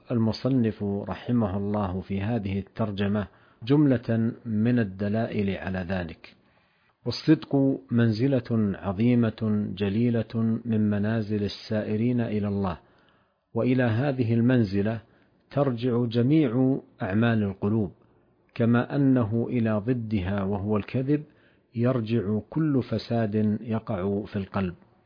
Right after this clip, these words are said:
فكل صلاح في ظاهر المرء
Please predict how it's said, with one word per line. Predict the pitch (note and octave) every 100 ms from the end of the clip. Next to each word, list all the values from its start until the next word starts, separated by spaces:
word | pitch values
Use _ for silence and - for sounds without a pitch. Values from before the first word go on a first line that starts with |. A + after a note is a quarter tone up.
| _ _ _ _ _
فكل | _ B2 A#2+ F3 F3 D#3 D3 C#3 -
صلاح | - B2 C3 B2 - G#2 F2+ -
في | - G#2
ظاهر | G2+ A#2+ A#2+ G#2+ A2
المرء | G#2 A2 A#2+ A#2 G2+ F#2